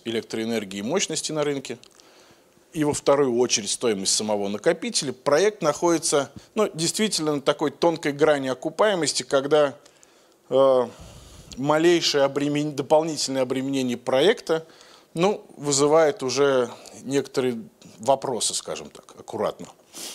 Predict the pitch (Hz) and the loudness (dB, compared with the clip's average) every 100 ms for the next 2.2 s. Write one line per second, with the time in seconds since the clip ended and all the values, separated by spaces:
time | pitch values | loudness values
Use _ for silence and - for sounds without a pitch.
0 | - _ _ _ _ _ _ - 165 196 | -18 _ _ _ _ _ _ -2 0 4
1 | 247 247 196 185 170 190 185 165 160 175 | 2 2 2 0 0 0 2 2 2 -2
2 | 135 | -2